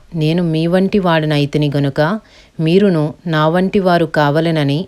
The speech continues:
మిమ్మును వేడుకొనుచున్నాను. మీరు నాకు అన్యాయము చేయలేదు. మొదటిసారి శరీర దౌర్బల్యము కలిగినను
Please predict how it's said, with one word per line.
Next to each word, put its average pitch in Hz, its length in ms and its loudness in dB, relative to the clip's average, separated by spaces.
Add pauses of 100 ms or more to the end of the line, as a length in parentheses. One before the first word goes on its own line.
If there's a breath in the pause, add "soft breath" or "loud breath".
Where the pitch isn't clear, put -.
(120)
మిమ్మును 151 320 -2
వేడుకొనుచున్నాను. 147 1000 -2 (520 soft breath)
మీరు 147 240 2
నాకు 143 540 0
అన్యాయము 160 640 0
చేయలేదు. 151 720 -2 (420 loud breath)
మొదటిసారి 165 840 0 (160)
శరీర 175 400 2
దౌర్బల్యము 160 1040 -2 (640 soft breath)
కలిగినను 151 640 0